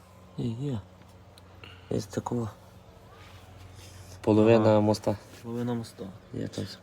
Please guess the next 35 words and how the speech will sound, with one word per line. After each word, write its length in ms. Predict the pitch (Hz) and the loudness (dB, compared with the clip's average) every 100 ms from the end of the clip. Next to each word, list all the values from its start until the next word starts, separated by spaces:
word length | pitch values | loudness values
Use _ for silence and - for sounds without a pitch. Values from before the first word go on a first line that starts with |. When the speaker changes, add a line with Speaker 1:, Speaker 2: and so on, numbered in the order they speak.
| - | -8
Speaker 2:
Зараз 180 | 113 131 | 2 4
Speaker 1:
присутнє. 240 | 127 131 | 6 4
Speaker 2:
я 60 | 127 | 4
їм 100 | 127 | 4
буду 120 | 123 | 4
бачити 280 | 127 120 123 | 2 0 0
по 120 | 127 | 0
літражу, 320 | 123 131 127 | 0 0 -2
що 140 | 110 | -2
є. 220 | 104 101 92 | 0 0 -2
І 60 | 95 | -2
потім 200 | 120 117 | 0 0
ще 100 | - | 2
треба 200 | 117 113 | 4 4
в 40 | |
тих 160 | 120 110 | 2 0
буде 340 | 117 113 110 - - - | 4 4 2 -4 -18 -10
редукторах 640 | 98 107 123 110 98 - 101 | -8 -4 -2 0 -2 -2 -6
міняти. 400 | 101 92 - 90 | -2 -2 -2 -4
Але 240 | 87 92 | -4 -6
тут 200 | 95 120 | -8 -4
ми 60 | 117 | 0
вже, 120 | 113 110 110 110 107 | 0 -2 -4 -4 -4
певно, 240 | 117 117 113 | -2 0 0
будемо 320 | 110 110 110 | 0 0 -2
міняти, 400 | 107 117 123 113 | -2 -2 -2 -4
коли 220 | - 110 | -4 -4
будемо 460 | 107 110 113 110 104 - - - - - - | -2 -2 2 2 0 -4 -20 -20 -20 -20 -2
переставляти 500 | 113 107 - 123 120 | 0 2 4 2 2
колію. 440 | - 139 120 101 95 - - - - - - - - | 4 6 6 4 -2 -12 -20 -20 -20 -20 -20 -20 -6
Тут 220 | 113 101 | -6 -2
залив. 380 | 104 117 160 165 - - - - - - - - - - | 0 4 4 2 -14 -20 -20 -20 -20 -20 -20 -20 -20 -6
Отут. 380 | 104 98 95 92 | -4 -4 -8 -10
А 80 | - | -8
там 240 | - 127 | 0 0